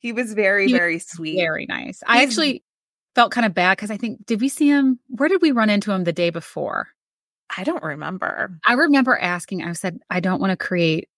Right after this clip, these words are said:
Speaker 2: like, a scene. Can I please take a photo with you? I really like you." And he was like, "Oh my gosh, of course." Like, 'cause in my mind, like, I wanna be nice and, like, sensitive to the fact, like, he's not on reality T V. You
Speaker 1: Yes.
Speaker 2: know, like,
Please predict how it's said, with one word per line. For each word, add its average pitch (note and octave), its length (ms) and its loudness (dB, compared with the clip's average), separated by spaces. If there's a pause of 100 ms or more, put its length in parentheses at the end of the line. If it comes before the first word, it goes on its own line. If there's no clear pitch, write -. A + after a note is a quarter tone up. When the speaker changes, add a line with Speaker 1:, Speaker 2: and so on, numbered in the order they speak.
(500)
Speaker 2:
like, F3+ 300 0
a F3+ 60 -6
scene. D#3 500 0
Can F#3 140 -4
I E3+ 100 2
please F3+ 220 -2
take - 140 -4
a D#3+ 40 -4
photo C4 320 4
with E3 180 -2
you? D3+ 140 2
I - 80 -4
really D#3+ 300 2
like D#3+ 320 2
you." - 240 -4
And G3+ 140 4
he G#3+ 160 2
was A3+ 100 -2
like, A3+ 160 -4
"Oh C4+ 140 -2
my E4 120 -4
gosh, D4 380 -4
of A3 140 -6
course." - 560 2
Like, A3+ 180 0 (340)
'cause D#4+ 140 2
in C4+ 180 6
my D4+ 200 8
mind, B3 260 6
like, A3 140 2
I G#3 120 4
wanna A3+ 220 4
be G#3 140 0
nice F3+ 540 0
and, F#3+ 140 -4
like, E3+ 140 -6
sensitive F#3 320 -6
to F3 80 -2
the D#3+ 80 -6
fact, D3+ 220 -6
like, D3+ 140 -10
he's D#3 200 -10
not E3 260 0
on A#3 140 0
reality D#3 560 -4
T - 140 -6
V. D#3 60 -6
You G3 40 -8
Speaker 1:
Yes. G3+ 260 6
Speaker 2:
know, A3+ 320 6
like, G3 240 -2